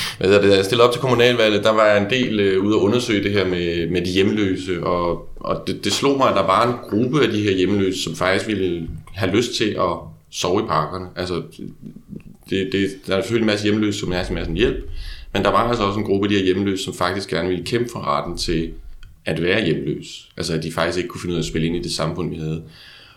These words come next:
Og, og for mig så ligger der en kæmpe løsning ved at, at prøve at lytte til dem og tage deres parti, så det på en eller anden måde,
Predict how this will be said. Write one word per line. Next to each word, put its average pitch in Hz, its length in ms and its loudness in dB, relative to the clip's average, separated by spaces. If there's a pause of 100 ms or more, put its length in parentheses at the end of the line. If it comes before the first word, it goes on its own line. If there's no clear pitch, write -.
(160)
Og, 80 540 0
og 85 120 -2
for 95 60 -4
mig 104 220 4
så 120 100 0
ligger 104 200 4
der 98 80 0
en 92 100 -2
kæmpe 120 220 0
løsning 104 480 0
ved 95 60 2
at, 95 80 2
at 85 360 -4
prøve 92 380 2
at 95 60 0
lytte 104 160 0
til - 180 -4
dem 90 180 0
og 92 60 -6
tage - 260 -4
deres 92 240 0
parti, - 460 -4
så - 100 -4
det 82 140 0
på 95 60 0
en 92 60 4
eller 95 120 -2
anden 92 160 0
måde, 90 260 2